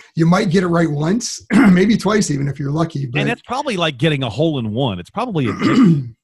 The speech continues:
Speaker 2: right?
Speaker 1: Yeah.
Speaker 2: You get a hole in one and you're like, "Holy crap." And you, I think
Speaker 1: "I got this
Speaker 2: you
Speaker 1: down.
Speaker 2: just
Speaker 1: I know
Speaker 2: thought,
Speaker 1: how to do this."
Speaker 2: "I know
Speaker 1: Yeah.
Speaker 2: how to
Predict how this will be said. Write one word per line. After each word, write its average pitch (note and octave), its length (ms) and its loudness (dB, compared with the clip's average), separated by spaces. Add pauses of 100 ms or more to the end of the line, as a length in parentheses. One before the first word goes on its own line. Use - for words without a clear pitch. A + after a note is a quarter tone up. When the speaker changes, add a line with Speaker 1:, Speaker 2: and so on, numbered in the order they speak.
(220)
Speaker 2:
right? B2+ 240 -2
Speaker 1:
Yeah. D#3+ 140 -2
Speaker 2:
You C#3 80 -6
get F3+ 120 -4
a D#3+ 60 0
hole F3 260 0
in C#3 80 -6
one E3+ 280 -4
and C3 100 -2
you're C3+ 120 -4
like, B2+ 160 -6
"Holy C#4 280 -14
crap." - 400 -20
And B2+ 80 -10
you, D#3 120 -8
I C#3 80 -8
think D3 160 -8
Speaker 1:
"I B3 40 4
got G#3+ 220 2
this F3 160 2
Speaker 2:
you F#3 60 2
Speaker 1:
down. G3+ 160 4
Speaker 2:
just F3 40 4
Speaker 1:
I F#3 60 4
know G3+ 80 2
Speaker 2:
thought, F3 60 4
Speaker 1:
how E3+ 60 4
to E3 80 0
do G3 200 0
this." C3 200 -6
Speaker 2:
"I D3+ 40 0
know F3+ 80 6
Speaker 1:
Yeah. F3 80 4
Speaker 2:
how E3+ 60 0
to - 80 -8